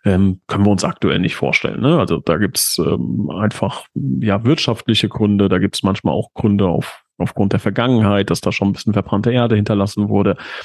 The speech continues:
Ähm, aber auch manchmal hat's einfach nicht gepasst und nicht funktioniert und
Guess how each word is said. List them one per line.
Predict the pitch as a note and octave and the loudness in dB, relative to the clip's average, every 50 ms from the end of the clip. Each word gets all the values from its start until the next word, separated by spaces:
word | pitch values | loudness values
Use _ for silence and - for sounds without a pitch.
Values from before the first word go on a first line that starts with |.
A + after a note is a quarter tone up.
| - - _ - | -18 -14 _ 0
Ähm, | A#2+ A#2 A2 A2+ A#2 B2 C3+ - | 2 2 4 2 2 2 0 0
aber | - D3+ E3 F3+ E3+ D3+ D3 D3 D3 A#2 | 0 2 2 4 4 2 2 2 2 0
auch | F2+ B2+ - - | 0 -2 -2 0
manchmal | - C3 C3 - - A2+ A#2 | -2 -2 0 0 0 -2 -2
hat's | - - | 0 0
einfach | A2+ A#2+ - - A2+ A2 | 0 0 0 0 0 0
nicht | A2+ A2 - - - - | 0 0 -2 -6 -10 -4
gepasst | - A2+ - - C#3+ C#3+ - - | -4 -4 -2 0 -2 -2 0 0
und | A#2 A2+ | 0 2
nicht | A2 G#2+ - | 2 0 0
funktioniert | - A#2 G#2+ - - A2 A#2 C#3 C#3+ C3 A#2 | 0 0 0 2 2 2 4 4 2 2 2
und | A2 A2 | 0 0